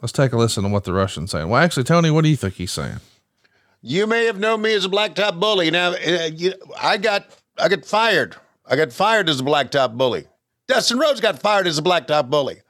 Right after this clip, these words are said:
Speaker 2: Mike Graham got fired because, and you know what? We were on a flatbed truck, and it took us days to shoot that bullshit.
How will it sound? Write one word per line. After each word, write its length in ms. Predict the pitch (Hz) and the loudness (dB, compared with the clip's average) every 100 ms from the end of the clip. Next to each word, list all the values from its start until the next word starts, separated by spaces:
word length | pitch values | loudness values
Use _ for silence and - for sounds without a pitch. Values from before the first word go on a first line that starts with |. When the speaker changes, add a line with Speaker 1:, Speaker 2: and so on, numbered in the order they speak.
| _ | _
Speaker 2:
Mike 320 | 196 330 330 | -4 -2 0
Graham 400 | 262 330 339 302 | 0 0 2 0
got 220 | 247 240 - | 0 -2 0
fired 400 | 202 202 175 151 | 0 2 0 0
because, 480 | 151 185 175 - - _ _ _ _ 160 160 - | 0 2 2 -2 -12 _ _ _ _ -12 -8 -2
and 180 | 190 226 | 0 2
you 80 | |
know 120 | 233 285 | 2 2
what? 160 | 277 | 2
We 100 | 262 | 2
were 120 | 233 | 2
on 120 | 226 196 | 2 0
a 40 | |
flatbed 520 | 143 233 233 190 208 | 0 0 2 0 0
truck, 340 | - 240 240 220 | 0 0 0 0
and 120 | 208 | -2
it 100 | 156 | 0
took 180 | 226 226 | 0 0
us 160 | 185 | -2
days 520 | 151 202 214 208 175 | -2 0 0 2 0
to 120 | - 147 | -2 -2
shoot 260 | - 170 | -2 0
that 260 | 165 143 - _ _ | 0 -2 -6 _ _
bullshit. 800 | 123 175 139 123 - 131 90 | -2 0 0 0 0 -2 -2